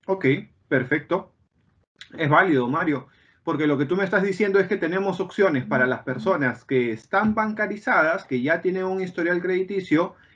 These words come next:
y para aquellas personas que no están bancarizadas aún y que pueden optar a la opción de, de bancarizarse, ¿no? Correcto, eso me parece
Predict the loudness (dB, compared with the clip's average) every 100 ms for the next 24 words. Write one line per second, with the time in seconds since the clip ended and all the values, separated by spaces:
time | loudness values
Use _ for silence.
0 | _ 2 2 4 2 2 0 0 0 -2
1 | -6 -6 -8 -4 -4 -4 0 2 2 0
2 | -2 -2 -2 -2 0 0 0 -2 0 0
3 | 0 -2 -2 0 0 -2 -2 -2 0 0
4 | -2 -2 0 2 2 0 -2 -4 -6 -2
5 | -2 -4 _ _ _ _ 2 4 4 2
6 | 0 -2 -2 -2 -2 -8 -4 -2 -2 _
7 | _ -4 0 2 2 -2 -4 -2 -2 0
8 | -2 -8